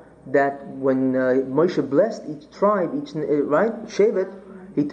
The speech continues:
on Yosef he says, "B'chor Shireh Hodoloi," that the beauty of the ox, the firstborn of his ox, beauty is his. He calls Yosef an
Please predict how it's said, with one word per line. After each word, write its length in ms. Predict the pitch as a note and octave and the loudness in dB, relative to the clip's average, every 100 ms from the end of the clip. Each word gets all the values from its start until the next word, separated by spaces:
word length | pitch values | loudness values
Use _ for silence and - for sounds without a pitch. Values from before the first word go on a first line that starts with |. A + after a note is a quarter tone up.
| - | -2
on 140 | C#3+ | 2
Yosef 380 | D3 C4 C4 G#3 | 4 4 2 -4
he 60 | D#3+ | -6
says, 460 | - D3+ D3 D3 - - | 2 2 2 -2 -14 -16
"B'chor 480 | - B2+ C#3+ G3 G3 | -6 -4 0 4 4
Shireh 560 | F3+ - - B3 A3+ F3 | 2 -8 -2 2 2 2
Hodoloi," 640 | F#3 D#3+ C#3+ B2 G#2+ F2+ - - - | 0 -2 -2 0 0 -2 -8 -18 -4
that 140 | - C3+ | -2 -2
the 60 | B2 | -6
beauty 400 | A#2 F3 A3 G#3 | -2 0 4 2
of 120 | - | 2
the 120 | D3+ | -2
ox, 600 | - F3+ - - - - - - - - - - - - - | 0 -2 -2 -12 -14 -18 -20 -20 -20 -20 -20 -20 -20 -20 -6
the 60 | C3+ | -6
firstborn 680 | - G3 G#3+ - E3+ F#3 F3 | 2 2 2 -2 0 0 2
of 80 | |
his 160 | C#3+ D3 | -2 0
ox, 320 | F3 D3+ - | 0 -2 -8
beauty 460 | C3+ B2 D#3+ E3+ D#3+ | -14 -8 -4 2 2
is 160 | C3+ | 0
his. 440 | - C3 G2 - - - - - | -2 -2 -2 -10 -18 -20 -20 -2
He 80 | F3 | -2
calls 460 | D#3 G3+ B3+ A3 D3 | 2 4 6 4 2
Yosef 540 | F3+ A#3+ - D#3+ D3 | 0 0 0 -2 0
an 140 | D3+ | -4